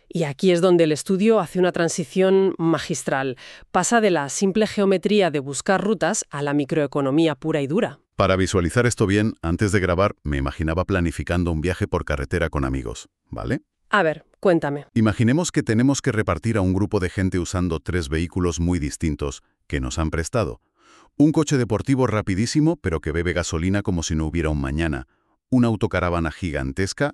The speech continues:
Speaker 2: comodísima, pero que no pasa de ochenta por hora. Y, no sé, un ciclomotor.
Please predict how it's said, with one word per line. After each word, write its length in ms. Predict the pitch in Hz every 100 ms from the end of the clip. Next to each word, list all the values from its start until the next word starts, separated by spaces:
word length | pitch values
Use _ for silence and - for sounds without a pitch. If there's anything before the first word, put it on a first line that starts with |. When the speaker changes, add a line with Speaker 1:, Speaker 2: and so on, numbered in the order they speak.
| _
Speaker 2:
comodísima, 680 | - 67 67 87 - 110 139 - _ -
pero 180 | 82 76
que 140 | 73
no 100 | 76
pasa 240 | 85 - 73
de 80 |
ochenta 380 | 71 - 78 80
por 160 | 90 95
hora. 220 | 117 156 _ _ _ _ -
Y, 380 | 107 104 104 104
no 240 | 98 98
sé, 180 | - 143 - _
un 160 | 131 127
ciclomotor. 640 | - 131 120 98 82 64